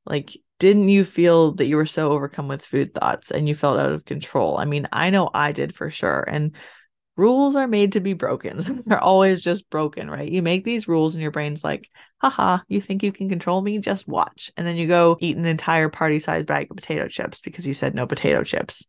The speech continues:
There is a diet rebel in our brains, and the intuitive eating book, it, it talks about that. And so when you're making rules, if it's something that you can go against, you're probably going to.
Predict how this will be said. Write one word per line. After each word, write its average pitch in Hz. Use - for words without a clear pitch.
There 233
is 262
a 247
diet 175
rebel 180
in 180
our 254
brains, 165
and 175
the 170
intuitive 196
eating 175
book, 143
it, -
it 170
talks 156
about -
that. -
And 165
so 175
when 214
you're 277
making 196
rules, 151
if 185
it's 185
something 175
that 156
you 156
can 151
go 147
against, 214
you're 202
probably 160
going 139
to. -